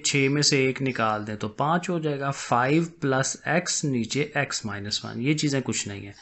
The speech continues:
तो that's it, ये हो गया। ये हमने क्या चीज़ फाइंड की, f of g of x, ठीक हो गया ना।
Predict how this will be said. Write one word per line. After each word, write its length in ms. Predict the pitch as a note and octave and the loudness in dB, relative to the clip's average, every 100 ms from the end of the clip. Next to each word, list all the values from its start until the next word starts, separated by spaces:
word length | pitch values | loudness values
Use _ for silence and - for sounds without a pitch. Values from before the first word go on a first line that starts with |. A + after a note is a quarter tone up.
| - - - | -18 -18 -14
तो 80 | A#2 | -2
that's 300 | B2+ D3+ - | 2 4 2
it, 200 | F#3 F3 | -2 -2
ये 160 | C3 B2+ | 2 2
हो 160 | C3 | 2
गया। 240 | B2 B2+ C3 - - C3 | 0 -4 -6 -12 -10 2
ये 140 | E3 | 6
हमने 220 | E3+ F#3 | 8 6
क्या 200 | F#3 G3 G3 | 4 4 4
चीज़ 240 | G#3 G3 | 4 4
फाइंड 300 | F#3 E3+ E3+ | 4 4 2
की, 240 | F3+ G#3+ A#3 - | 2 0 0 2
f 440 | F3 F#3+ - - A#3+ - - | 4 2 -2 -6 -6 -4 -2
of 580 | A#2+ A#2+ C3 F3+ G#3 G3+ D3 | 0 2 6 6 4 0 -2
g 220 | B2 A#2+ A#2 | 0 2 2
of 200 | A2 - G#2 | 0 -6 -12
x, 260 | - - - _ - | -10 -12 -12 _ -8
ठीक 180 | F#3 B3+ | -4 0
हो 120 | B3+ | 0
गया 140 | F#3+ | 0
ना। 140 | E3 | -2